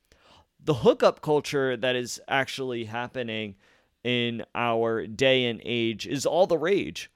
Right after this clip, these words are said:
But I would argue that both parties don't leave their rendezvous feeling very fulfilled,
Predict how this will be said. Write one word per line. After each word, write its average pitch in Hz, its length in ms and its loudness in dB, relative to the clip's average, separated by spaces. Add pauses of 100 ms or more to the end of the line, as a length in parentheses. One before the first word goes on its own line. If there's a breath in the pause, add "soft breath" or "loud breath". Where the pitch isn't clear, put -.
(500 soft breath)
But 170 120 2
I 202 120 4
would 233 140 4
argue 190 400 0
that 156 340 -2
both 202 300 2
parties 147 540 -4
don't 143 280 0
leave 143 360 -4
their 135 280 4
rendezvous 123 840 2
feeling 123 560 -4
very 123 240 -2
fulfilled, 113 640 0